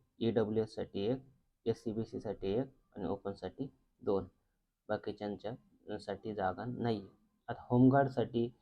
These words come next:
जेवढे पदं भरायचे त्याच्यामधले आठ पट आरक्षित राहतील.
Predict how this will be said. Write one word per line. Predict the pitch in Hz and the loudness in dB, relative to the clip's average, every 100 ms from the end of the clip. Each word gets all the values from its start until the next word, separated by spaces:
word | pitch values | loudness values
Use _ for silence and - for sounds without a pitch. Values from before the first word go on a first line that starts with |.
| _ _ _ | _ _ _
जेवढे | 127 151 | 4 6
पदं | 151 131 127 | 6 8 8
भरायचे | 131 110 120 143 139 143 131 131 - _ | 6 6 6 4 4 2 2 0 -8 _
त्याच्यामधले | - 117 117 117 110 | -6 -4 -2 -2 0
आठ | 95 101 - | 4 4 2
पट | - 101 117 127 _ _ _ - | -8 -6 -6 -12 _ _ _ -4
आरक्षित | 104 101 - 92 - | -2 -2 -6 -14 -6
राहतील. | 101 101 120 | -6 -6 -8